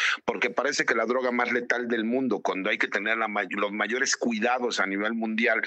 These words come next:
¿no?, sobre este tipo de drogas, la puedes cocinar en cualquier lugar sin ningún problema, e incluso utilizar cubrebocas de tela y no pasa nada. Me parece que las personas que conocen y saben, una sola inhalación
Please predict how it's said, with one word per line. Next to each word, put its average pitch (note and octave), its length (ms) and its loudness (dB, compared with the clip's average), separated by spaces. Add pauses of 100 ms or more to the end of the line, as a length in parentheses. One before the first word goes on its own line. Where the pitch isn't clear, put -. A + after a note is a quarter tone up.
(260)
¿no?, G2+ 380 0
sobre G2 320 2
este C3 220 0
tipo A#2+ 300 -2
de A2 80 -2
drogas, A2 420 0
la G#2 180 0
puedes B2 240 -2
cocinar A2+ 440 0
en A2 100 -4
cualquier G#2+ 400 -2
lugar A2+ 340 0
sin G2 180 0
ningún F2+ 340 0
problema, A2 520 2 (280)
e F2+ 80 0
incluso A2+ 640 0
utilizar G#2 560 0
cubrebocas G2+ 720 0
de - 100 0
tela A#2+ 420 0
y F#2+ 120 0
no G#2 180 0
pasa A2 300 -2
nada. G#2 300 0 (240)
Me G#2 180 2
parece A#2 520 0
que F#2+ 120 0
las F2 160 0
personas A2+ 460 -2
que - 160 -4
conocen A2 420 0
y A#2 80 -2
saben, B2+ 340 -2
una A#2+ 220 0
sola B2+ 280 0
inhalación A2+ 680 0